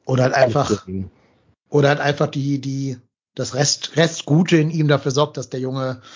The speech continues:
Speaker 1: halt nicht vom Empire einkassiert wird.
Speaker 2: Ja.
Speaker 1: Ja. Also bewusst und aktiv gar nicht unterdrücken, sondern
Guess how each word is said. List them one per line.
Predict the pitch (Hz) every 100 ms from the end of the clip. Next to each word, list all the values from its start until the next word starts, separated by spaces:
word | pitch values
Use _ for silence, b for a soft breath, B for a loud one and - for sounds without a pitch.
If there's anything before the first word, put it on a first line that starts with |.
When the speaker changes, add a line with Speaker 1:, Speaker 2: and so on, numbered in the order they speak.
| B B B
Speaker 1:
halt | - 151
nicht | 156 -
vom | 127
Empire | 127 113 113 117
einkassiert | 107 110 110 107 113 107
wird. | 110 - - _ -
Speaker 2:
Ja. | 92 - - _ _ _ _ _ _
Speaker 1:
Ja. | 123 117 - _
Also | - 104
bewusst | 95 104 113 -
und | 95
aktiv | - - - 104
gar | - 104
nicht | 104
unterdrücken, | 101 104 117 120
sondern | 110 107 107 95 B